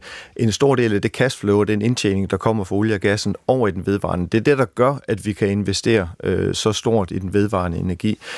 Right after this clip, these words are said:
Og ja, vi investerer stadigvæk i olie- og gasprojekter, øh, fordi vi ser, der er et behov.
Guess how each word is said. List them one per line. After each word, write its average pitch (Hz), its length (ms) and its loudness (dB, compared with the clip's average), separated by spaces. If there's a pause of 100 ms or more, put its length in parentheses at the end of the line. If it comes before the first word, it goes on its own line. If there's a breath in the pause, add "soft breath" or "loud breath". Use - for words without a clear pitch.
(260 loud breath)
Og 120 200 4
ja, 127 200 4
vi 123 140 2
investerer 110 460 2
stadigvæk 120 640 0
i 110 120 2
olie- 113 300 4
og 98 80 0
gasprojekter, 95 1160 -2
øh, - 40 -2
fordi 107 200 0
vi 113 200 0
ser, 147 280 4
der 101 140 -2
er 104 120 2
et 131 140 -6
behov. 110 400 0